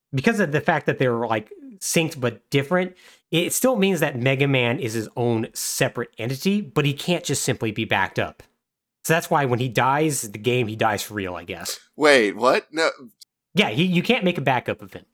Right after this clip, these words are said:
Speaker 2: Why?
Speaker 1: Well, because he has human D N A and his soul would disappear and he wouldn't be Mega Man after that.
Speaker 2: Don't, wait, do they
Speaker 1: No, no,
Speaker 2: all
Speaker 1: no.
Speaker 2: have souls?
Speaker 1: No, I think, I don't think they all have souls, but Mega Man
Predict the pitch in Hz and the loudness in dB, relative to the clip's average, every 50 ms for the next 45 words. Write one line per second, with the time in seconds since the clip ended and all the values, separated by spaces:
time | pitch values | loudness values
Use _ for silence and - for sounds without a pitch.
0 | _ _ _ _ _ _ - 131 135 135 139 131 113 101 92 92 87 92 - _ | _ _ _ _ _ _ -2 4 6 8 8 8 8 6 4 0 -4 -8 -12 _
1 | _ _ _ _ _ _ _ _ _ - 285 262 220 269 269 202 214 226 226 214 | _ _ _ _ _ _ _ _ _ -2 0 2 2 2 2 2 2 2 2 2
2 | - 226 226 208 202 165 160 180 185 180 190 202 196 151 131 127 127 127 120 - | 2 2 2 2 2 2 2 2 2 2 2 2 2 2 2 2 0 0 0 -2
3 | 151 - - - 220 247 285 190 117 101 92 101 95 - - - - 120 104 95 | -2 0 0 2 2 2 0 0 -2 -4 -4 -6 -8 -10 -12 -10 -4 -4 -2 -2
4 | 95 98 107 143 170 180 160 135 139 131 131 180 202 139 95 87 87 92 90 87 | -2 -4 -4 -2 0 0 0 0 0 0 0 0 -2 -2 -4 -6 -8 -10 -12 -12
5 | 92 - - - 101 135 139 95 95 - _ _ _ _ _ _ _ _ _ - | -14 -14 -12 -8 -6 -4 -4 -4 -6 -10 _ _ _ _ _ _ _ _ _ -2
6 | 123 127 - _ _ - 143 139 143 - _ _ _ _ _ - _ _ _ _ | -2 -2 -2 _ _ -4 -2 -2 -2 -2 _ _ _ _ _ -20 _ _ _ _
7 | - - 135 127 139 - 302 277 277 277 - 147 180 185 196 175 147 - - 202 | -10 -4 2 6 6 6 6 6 4 4 4 4 6 4 4 4 2 -2 0 -2
8 | 202 208 214 220 - - - - - - _ _ _ _ _ - 160 170 202 240 | -2 -2 -6 -10 -10 -10 -10 -12 -12 -16 _ _ _ _ _ -2 2 4 4 4
9 | 269 320 294 220 156 127 113 107 107 107 117 - - _ _ _ _ _ - - | 4 4 4 4 2 2 0 0 -2 -4 -8 -16 -20 _ _ _ _ _ -10 -4
10 | - 156 175 131 - _ _ - - - - 202 196 208 254 269 202 - - - | 0 0 0 0 -2 _ _ -20 -8 0 2 2 2 4 2 0 -2 -4 -10 -16
11 | - _ _ _ _ _ _ _ _ _ _ _ - 175 196 180 254 285 262 262 | -20 _ _ _ _ _ _ _ _ _ _ _ 0 0 2 2 2 0 0 -8
12 | - - - - 262 277 285 - 196 170 220 220 - - 160 196 254 - - 269 | -14 -8 0 2 2 2 2 0 0 0 0 0 0 0 2 2 2 2 2 2
13 | 302 277 208 - - 285 285 294 269 190 160 202 220 208 185 208 233 233 294 262 | 2 2 0 0 0 2 2 2 2 2 0 0 0 2 2 2 2 2 2 2
14 | 262 277 269 269 277 269 | 2 2 2 2 0 -2